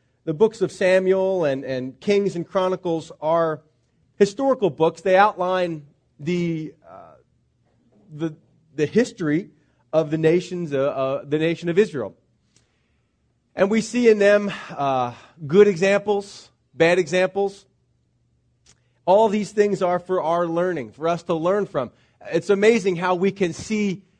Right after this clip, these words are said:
uh, attributes and traits in other people and say, "Wow, I, that's, that's an amazing attribute," or, "Ooh, that's, that's not a good thing."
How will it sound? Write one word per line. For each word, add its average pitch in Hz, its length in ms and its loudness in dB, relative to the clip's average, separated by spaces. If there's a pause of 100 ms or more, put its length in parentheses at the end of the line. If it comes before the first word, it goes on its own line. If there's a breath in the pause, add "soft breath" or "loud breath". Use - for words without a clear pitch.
(200)
uh, 127 320 -2
attributes 175 600 -4
and 170 100 -6
traits 196 320 0
in 170 120 -4
other 175 180 0
people 139 560 -6 (560)
and 156 160 -4
say, 170 140 -2
"Wow, 175 400 -2
I, 151 300 -4
that's, 175 440 -6 (300)
that's 185 260 0
an 180 80 -2
amazing 165 480 0
attribute," 143 480 -8
or, 147 120 -4
"Ooh, 156 300 0
that's, 143 280 -2
that's 143 320 -6
not 143 200 -2
a 127 60 -8
good 123 240 -6
thing." 131 260 -8